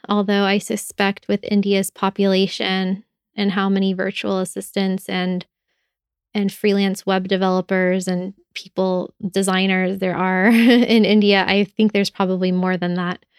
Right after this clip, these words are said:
Um, but the research I found says fifteen million, four million in Australia, which makes up a third of the workforce. And the number of freelancers in Europe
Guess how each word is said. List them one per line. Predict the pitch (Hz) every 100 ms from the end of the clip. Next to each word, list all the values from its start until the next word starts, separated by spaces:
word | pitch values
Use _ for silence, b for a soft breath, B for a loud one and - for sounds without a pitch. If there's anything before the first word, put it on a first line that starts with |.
| b b b b -
Um, | 196 190 202
but | 208 208 202
the | 208
research | 220 220 214
I | 196
found | - 190 190
says | - 180
fifteen | - 208 - 202
million, | 196 190 190 190 196 _ _ _
four | - - 240
million | 240 226 220 214
in | 208
Australia, | 202 - - 208 202 202 202
which | 190 196 -
makes | 202 -
up | 196 -
a | 208
third | - - 202 202 208
of | 196 202
the | 202
workforce. | 202 196 - - 214 240 277 - - _ _ _ _ -
And | 202 202 202 202
the | 202 214
number | 202 208
of | 208 202
freelancers | - 214 202 202 202 202 196 -
in | 202 196
Europe | 190 196 190 -